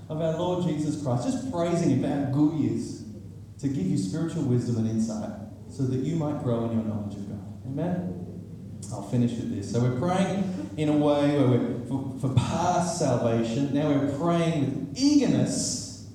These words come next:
eagerness for current sanctification. The final thing is we are praying with co-, for confidence for future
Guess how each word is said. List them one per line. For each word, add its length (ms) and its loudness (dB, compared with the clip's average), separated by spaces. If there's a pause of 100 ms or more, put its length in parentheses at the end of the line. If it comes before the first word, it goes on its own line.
(440)
eagerness 560 2
for 480 0
current 480 0
sanctification. 1040 0
The 160 0
final 440 2
thing 140 0
is 140 0
we 300 2
are 240 2
praying 840 0
with 300 0
co-, 260 0
for 180 2
confidence 1000 2 (600)
for 360 2
future 1040 2